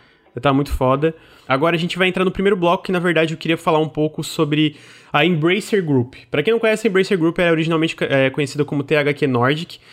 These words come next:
especificamente T H Q Nordic G M, não, T H Q Nordic A B, que era tipo o grupo, a parte da empresa que era meio que a,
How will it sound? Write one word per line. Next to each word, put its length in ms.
especificamente 640
T 180
H 160
Q 140
Nordic 500
G 480
M, 300
não, 300
T 80
H 160
Q 80
Nordic 340
A 60
B, 200
que 100
era 120
tipo 180
o 240
grupo, 800
a 80
parte 280
da 60
empresa 380
que 100
era 80
meio 140
que 140
a, 720